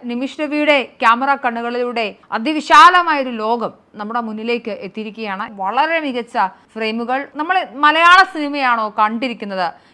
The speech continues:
ഇതൊരു ഹോളിവുഡ് സിനിമയാണോ? അതിനോട് കിടപിടിക്കുന്ന തരത്തിലുള്ള, ആ, മേക്കിംഗ് ആണ് ലോകയ്ക്കുള്ളത്. കല്യാണി പ്രിയദർശനും നസ്ലിനും അടങ്ങുന്ന താരനിര, നിരവധി ക്യാമിയോ കഥാപാത്രങ്ങളുള്ള താരനിര സത്യത്തിൽ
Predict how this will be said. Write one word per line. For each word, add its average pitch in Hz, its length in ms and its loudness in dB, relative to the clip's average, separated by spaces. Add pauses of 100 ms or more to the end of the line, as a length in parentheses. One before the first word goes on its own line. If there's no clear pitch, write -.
ഇതൊരു 330 140 -2
ഹോളിവുഡ് 320 600 4
സിനിമയാണോ? 233 760 -2
അതിനോട് 294 420 0
കിടപിടിക്കുന്ന 240 640 -6
തരത്തിലുള്ള, 196 600 -4 (160)
ആ, 185 240 0
മേക്കിംഗ് 247 540 -2
ആണ് 180 300 -10 (140)
ലോകയ്ക്കുള്ളത്. 185 760 -8 (120)
കല്യാണി 202 260 -6
പ്രിയദർശനും 214 720 -10 (260)
നസ്ലിനും 226 440 -6
അടങ്ങുന്ന 220 400 -4
താരനിര, 226 600 0 (120)
നിരവധി 226 440 -6
ക്യാമിയോ 214 380 -4
കഥാപാത്രങ്ങളുള്ള 202 840 -8
താരനിര 196 440 -8
സത്യത്തിൽ 226 500 -10